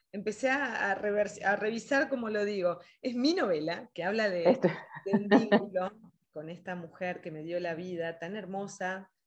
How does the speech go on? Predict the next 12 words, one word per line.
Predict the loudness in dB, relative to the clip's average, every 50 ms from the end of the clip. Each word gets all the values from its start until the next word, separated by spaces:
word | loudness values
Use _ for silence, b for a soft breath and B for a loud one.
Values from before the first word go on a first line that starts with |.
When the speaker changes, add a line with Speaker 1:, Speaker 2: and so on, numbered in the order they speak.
| _ _ _ -16
Speaker 1:
tan | -14 -12 -6 -2
loca, | -2 0 0 -2 -4 -10 -14 -14 -16 -18 -20 -20 -20 -20 -14 -8
loca, | -6 -6 -6 -6 -8 -10 -10
loca, | -8 -8 -8 -4 -2 0
Speaker 2:
Mm. | 2 2 2 2 0 -2
Speaker 1:
loca. | -4 -8 -12 _ _ _ _ _ _ B _ -20 -20 -20 -20 -14 -10
Eh, | -8 -8 -6 -6 -6 -4 -4 -6 -6 -8 -10 -14 -14
sí, | -16 -16 -16 _ _ _
es | -18 -16 -16 -14
muy, | -14 -14 -14 -14 -14
muy, | -14 -14 -14 -14 -14 -14 -14 -14 -12 -12 -12 -12 -14 -16 -18 -20 _ _ _ _ _ _ _ _ _ _ _ _ _ _ _
muy | -12 -10 -8 -8 -10